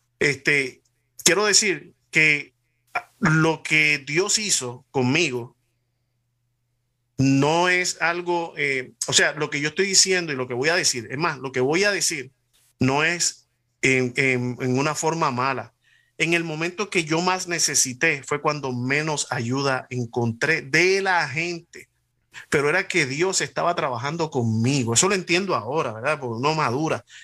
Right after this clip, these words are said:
Pero ahora es que lo entiendo, que Dios lo que estaba haciendo era llevándome por un proceso. Y en ese proceso teníamos que estar a solas. No hacía falta ya más gente. No tenía yo que ayudar a nadie.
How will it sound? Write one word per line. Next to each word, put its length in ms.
Pero 160
ahora 200
es 40
que 140
lo 80
entiendo, 640
que 100
Dios 160
lo 100
que 80
estaba 280
haciendo 440
era 120
llevándome 500
por 180
un 220
proceso. 880
Y 180
en 100
ese 180
proceso 640
teníamos 400
que 100
estar 200
a 80
solas. 520
No 80
hacía 240
falta 320
ya 160
más 180
gente. 380
No 160
tenía 260
yo 160
que 100
ayudar 340
a 80
nadie. 420